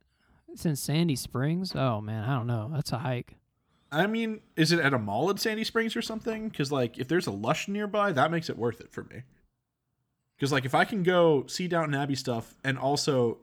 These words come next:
Speaker 2: get some beard and face wash, then, like, that's, that's
Speaker 1: No.
Speaker 2: the reason I go North O T P specifically is to go
Speaker 1: It's
Speaker 2: to
Speaker 1: at
Speaker 2: Lush.
Speaker 1: Perimeter Point.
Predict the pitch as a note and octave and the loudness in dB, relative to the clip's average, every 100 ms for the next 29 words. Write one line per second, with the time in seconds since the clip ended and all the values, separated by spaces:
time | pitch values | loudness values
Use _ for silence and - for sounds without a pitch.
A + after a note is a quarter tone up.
0 | - C#3 - B2+ G#2+ - _ C3 C3 B2+ | -2 0 0 -2 -4 -10 _ 0 2 2
1 | A#2 - C3 C3 - - _ - G2+ F2+ | 0 -2 -2 -2 -4 -8 _ -14 -8 -6
2 | B2 - - _ _ _ _ _ - A2+ | -6 -8 -12 _ _ _ _ _ -6 -4
3 | A2+ G2 - - - - _ _ _ _ | -4 -6 -10 -20 -20 -20 _ _ _ _
4 | _ C#3+ F3 F3+ F#3 G#3 F#3 E3+ E3+ F3+ | _ 6 6 8 10 10 10 6 6 4
5 | E3 D3+ C#3 C3+ B2+ B2+ C3 A#2+ B2 - | 4 2 4 4 6 4 4 2 0 0
6 | A2+ F#2 - C3 C#3 C3 B2 G#2+ G2 - | -2 -4 -2 0 0 0 -2 -2 -4 -2
7 | A2+ G#2+ F#3+ F#2 F3 D#3 F3+ D#3 C#3+ - | 0 2 2 4 6 8 8 6 4 -2
8 | D3 A#2+ - | -4 -6 -10